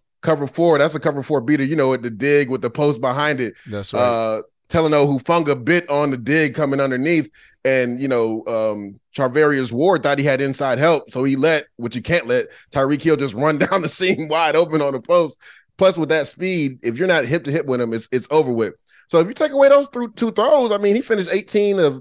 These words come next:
Speaker 1: thirty-three for two ninety-five. Honestly, like, a hundred and forty of that was on two plays. So,
Speaker 2: Right.
Speaker 1: I mean, this defense got after him. He threw two interceptions, had a fumble that went for a, a touchdown, a, a sack fumble by Nick Bosa that ended up going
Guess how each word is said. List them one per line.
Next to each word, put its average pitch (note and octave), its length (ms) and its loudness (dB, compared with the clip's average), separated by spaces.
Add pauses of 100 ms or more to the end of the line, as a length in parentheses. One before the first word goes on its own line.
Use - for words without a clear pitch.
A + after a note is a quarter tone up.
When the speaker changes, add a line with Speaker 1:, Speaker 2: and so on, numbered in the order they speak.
(160)
Speaker 1:
thirty-three F#3 500 0
for D3+ 200 -4
two F3 220 -4
ninety-five. F3 600 2 (380)
Honestly, A#3 320 2
like, F3+ 120 2
a C#3+ 100 2
hundred G3+ 300 2
and E3+ 120 0
forty C4+ 280 2
of G3+ 80 4
that G3+ 160 6
was G3 140 2
on G3+ 180 0
two B3 200 -2
plays. B3+ 600 2 (400)
So, E3+ 180 4
Speaker 2:
Right. D#3+ 60 6
Speaker 1:
I F#3 40 4
mean, F#3 140 2
this A3 140 0
defense E3+ 400 -2
got A#2 180 0
after D#3 320 2
him. D3 80 2
He C#3 80 -2
threw D#3 200 -2
two - 220 -4
interceptions, D3 840 -2 (280)
had C#3+ 140 0
a A#2 60 2
fumble E3 480 0
that B2 180 2
went D3+ 180 0
for C#3 220 0
a, A#2 400 -2
a A2+ 160 -2
touchdown, D#3 720 -2
a, A#2 140 -4
a A#2 100 -4
sack C#3+ 260 -4
fumble D3+ 240 -2
by C3 160 0
Nick A#2+ 240 -4
Bosa C3+ 220 -2
that C3 200 -2
ended C3 200 0
up A2+ 40 -6
going B2 280 -2